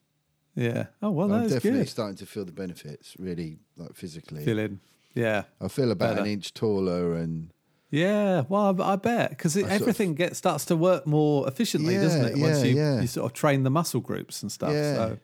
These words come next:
Speaker 2: yeah, exactly.
Speaker 1: Yeah.
Speaker 2: And I just sort of feel, yeah, just bigger and stronger, which is good.
Speaker 1: Yeah.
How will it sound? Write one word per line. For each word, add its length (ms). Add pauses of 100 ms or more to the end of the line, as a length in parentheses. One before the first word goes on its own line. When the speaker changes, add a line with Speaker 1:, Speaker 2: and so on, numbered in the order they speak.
(120)
Speaker 2:
yeah, 260
exactly. 380
Speaker 1:
Yeah. 120
Speaker 2:
And 320
I 60
just 220
sort 160
of 60
feel, 460 (1300)
yeah, 260
just 220
bigger 220
and 120
stronger, 460
which 220
is 100
good. 280 (460)
Speaker 1:
Yeah. 300